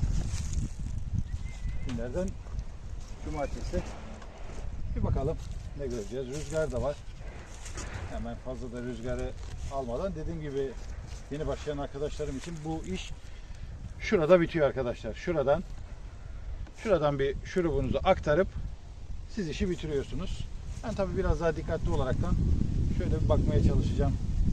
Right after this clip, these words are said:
ne durumdadır. Evet, son çerçevemizde. E, altı çerçeve bir yarı bu. Kekimizi de yiyorlar yavaş yavaş. Bu mevsimde sevgili arkadaşlar, bu mevsimde keki yavaş tüketmeleri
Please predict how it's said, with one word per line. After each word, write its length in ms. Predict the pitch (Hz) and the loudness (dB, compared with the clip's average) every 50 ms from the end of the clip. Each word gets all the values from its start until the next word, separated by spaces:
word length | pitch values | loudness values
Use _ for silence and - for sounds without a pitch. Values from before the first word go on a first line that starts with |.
| - - - - - - | 6 4 4 4 4 4
ne 140 | - - - | 4 4 4
durumdadır. 480 | - 147 139 123 123 123 127 - - - - - - - - - - - - - - - - - - - - - - 139 | 4 4 4 4 4 4 4 4 4 6 6 6 8 8 8 8 8 6 6 6 6 6 8 6 6 6 8 8 8 8
Evet, 120 | 151 151 - - | 8 6 4 2
son 160 | 160 175 180 | 2 2 2
çerçevemizde. 800 | 165 - - 151 135 - 139 135 123 117 123 143 147 - 180 190 135 - - - - - - 120 | 2 2 2 2 4 4 4 4 6 4 4 2 2 2 2 2 2 0 0 -2 -4 -2 -2 0
E, 120 | 123 123 | 0 0
altı 280 | 123 123 131 - - - | 0 0 0 0 -2 -2
çerçeve 380 | - 156 147 151 156 - 147 147 | 0 0 2 2 2 4 4 4
bir 40 | 156 | 4
yarı 240 | 156 156 160 165 - | 2 4 4 6 8
bu. 100 | - - - - - - - - - - - - - - - - - - - - - - - | 10 10 10 10 12 12 12 12 12 12 12 12 12 12 12 12 10 10 10 8 8 8 8
Kekimizi 360 | 170 - 202 214 220 202 - | 8 10 8 8 8 8 10
de 60 | 214 | 10
yiyorlar 400 | 214 214 202 196 185 175 180 190 | 12 12 12 10 10 10 8 8
yavaş 360 | 185 175 180 185 202 185 - | 10 10 10 10 10 10 10
yavaş. 240 | 196 180 165 170 165 160 - - | 10 10 10 8 8 8 8 8
Bu 100 | 196 208 | 8 10
mevsimde 560 | 240 240 220 185 - 214 185 175 165 185 202 - - - - - - - - - - - - - - - - - - - - - - | 10 10 8 8 8 8 8 8 8 8 8 8 6 6 6 6 6 6 8 8 10 10 12 12 12 12 12 12 12 10 10 12 12
sevgili 240 | - - - 214 208 | 12 12 12 12 12
arkadaşlar, 480 | 190 175 - - - - - 196 196 185 147 - - - - - - - | 12 12 10 8 8 10 10 10 10 10 8 8 8 8 8 8 8 8
bu 100 | - - | 8 6
mevsimde 440 | - - - - - - - - | 6 8 10 10 12 12 12 10
keki 340 | - - - - - - - - - - - - - - - - - - - - - | 10 8 8 6 6 6 6 6 6 6 4 4 4 4 4 4 4 4 4 6 6
yavaş 320 | 151 170 185 208 196 - | 8 8 10 8 8 6
tüketmeleri 720 | - 202 180 - 170 - - - 147 135 131 135 143 160 | 4 2 4 4 4 4 4 2 2 2 4 4 6 6